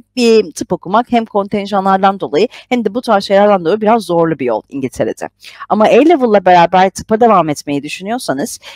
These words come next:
e, özellikle kendi okulumuz için söyleyebilirim. M P W gibi okullarda birebir in-, iletişimin daha fazla olduğu, e,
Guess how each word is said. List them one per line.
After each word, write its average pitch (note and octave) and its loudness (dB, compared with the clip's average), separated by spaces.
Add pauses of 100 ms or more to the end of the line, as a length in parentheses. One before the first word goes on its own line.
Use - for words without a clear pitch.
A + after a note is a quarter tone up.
(140)
e, D#3 4 (520)
özellikle G3 2
kendi G#3 0
okulumuz G#3+ -4
için - -10
söyleyebilirim. D3 0
M D#3+ -2
P F#3 -6
W G#3+ 0
gibi D#3+ -6
okullarda D3+ 0 (200)
birebir F#3+ 2
in-, G3+ -4
iletişimin F3 -2
daha F3+ 4
fazla D3+ -2
olduğu, A#2+ -10 (400)
e, E3 4